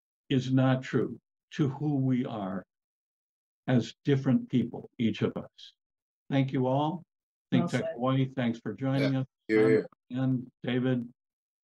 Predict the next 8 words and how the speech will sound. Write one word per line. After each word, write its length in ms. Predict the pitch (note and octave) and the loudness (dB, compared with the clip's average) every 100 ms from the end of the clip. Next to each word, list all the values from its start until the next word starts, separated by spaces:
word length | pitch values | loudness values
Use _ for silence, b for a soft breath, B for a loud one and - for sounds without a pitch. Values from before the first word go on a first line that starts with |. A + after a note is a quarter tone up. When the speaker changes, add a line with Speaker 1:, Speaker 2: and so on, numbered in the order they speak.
| _ _ _ _ _ _ _ _ | _ _ _ _ _ _ _ _
Speaker 1:
let 180 | G2+ A2 | 2 2
us 200 | A2+ - | 2 -2
learn 260 | B2 C3 C3 | -2 2 2
together, 460 | C3 B2 B2 B2 A#2+ | 2 -2 -2 -2 -2
let 260 | A2+ G#2+ | -2 -2
us 340 | G2+ G2+ - - | -2 -4 -8 -12
work 320 | G#2+ C3+ D#3 | 0 0 0
together, 500 | - B2 A2+ A2 G#2+ | -4 -2 0 0 -2